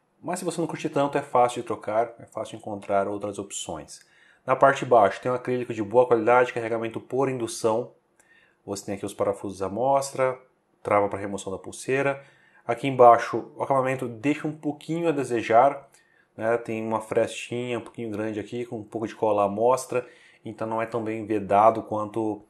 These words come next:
outros modelos que já testei, é, recentemente aqui no canal.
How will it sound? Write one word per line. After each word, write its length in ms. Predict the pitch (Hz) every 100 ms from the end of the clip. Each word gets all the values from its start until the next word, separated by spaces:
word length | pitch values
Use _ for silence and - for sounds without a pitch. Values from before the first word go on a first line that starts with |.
| _
outros 280 | - 101 113
modelos 300 | 110 107 107
que 60 | -
já 120 | 113
testei, 360 | 117 - 110 - _ _ -
é, 200 | 117 101
recentemente 520 | - 110 117 104 104
aqui 100 | 104
no 80 | 101
canal. 400 | 123 85 76